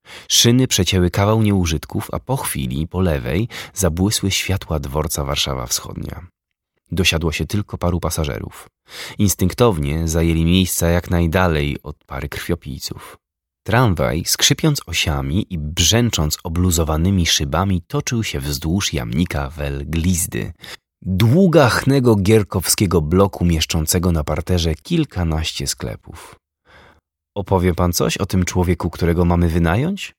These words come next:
poprosiła. Czemu hrabia aż tak się sprzeciwiał? To stary muzealnik. No, nie taki stary,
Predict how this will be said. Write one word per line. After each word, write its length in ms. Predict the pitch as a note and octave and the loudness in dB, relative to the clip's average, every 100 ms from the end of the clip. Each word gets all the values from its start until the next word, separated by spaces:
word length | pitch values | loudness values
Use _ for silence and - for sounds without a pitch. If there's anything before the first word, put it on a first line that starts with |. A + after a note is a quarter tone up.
| - | -20
poprosiła. 640 | D2+ F2 - A1+ A1+ E2 - _ _ - - _ | -16 -14 -12 -10 -10 -12 -18 _ _ -20 -20 _
Czemu 260 | - A#3 A2 | -6 0 0
hrabia 480 | - - C2 B1 A1+ | 0 -4 -4 -6 -6
aż 140 | - | -8
tak 180 | - - | -8 -12
się 140 | - | -8
sprzeciwiał? 580 | - - - A#1 - - - _ _ _ - - - - - - - | -10 -8 -10 -10 -12 -16 -20 _ _ _ -20 -20 -20 -20 -18 -20 -14
To 140 | - D#3+ | -4 0
stary 460 | - - B2 A2 | 2 4 4 6
muzealnik. 1000 | F#2+ F#2 E2+ D2+ D2+ D2 C#2+ C#2+ - - - _ _ - _ _ _ | 6 6 4 2 2 0 -2 -4 -6 -12 -16 _ _ -20 _ _ _
No, 240 | B2 A2 - - - - - _ | 4 4 2 -8 -20 -20 -20 _
nie 180 | E2 C#2+ | -4 -4
taki 240 | - - | -6 -6
stary, 500 | - - E2+ D2 G1+ | -4 0 0 0 -4